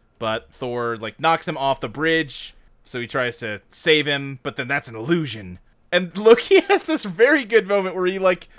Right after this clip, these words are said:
summons an army of illusions, and it's like, "Ha ha! Gotcha now, Thor!" And Thor just, like,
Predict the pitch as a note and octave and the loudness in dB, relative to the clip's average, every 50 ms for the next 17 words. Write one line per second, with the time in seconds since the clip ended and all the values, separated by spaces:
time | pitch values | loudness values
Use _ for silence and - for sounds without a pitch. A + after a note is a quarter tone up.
0 | - - - - - - B3 A#3+ A#3 A3+ G3 A3 A3 A3 - G3 G3 G#3 G#3 G3 | -20 -20 -12 -4 4 4 4 4 4 0 -2 -4 -2 2 6 8 8 8 8 6
1 | F#3+ F#3 F3 E3 D#3 D3+ D3 D3 D3+ C#3+ D3 C#3 D3 D#3 D3+ D#3 D3 A#2+ D3+ C#3 | 4 4 4 6 6 4 4 4 2 0 0 -2 -2 -4 -2 -2 0 0 -2 -2
2 | C3+ - E3+ F#3 F3 E3 - E3 G3 G#3+ A#3 A3 F3+ D3 - - - - - - | -2 2 4 6 6 6 6 6 6 8 8 8 6 4 0 -4 -20 -20 -18 -4
3 | B2+ - G#3+ F#3+ G#3 G#3 - G#3+ G#3 F#3 F#3 G3+ A3 A3 A3 - G3+ F#3 F#3 F#3 | 4 8 8 8 8 6 4 -2 2 6 8 10 10 10 8 6 4 6 6 6
4 | F3 E3+ E3+ G3 G#3 G#3 G#3 - - - G3 E3+ D#3+ - - | 6 6 4 2 2 0 -2 -4 -6 -2 0 0 0 0 -4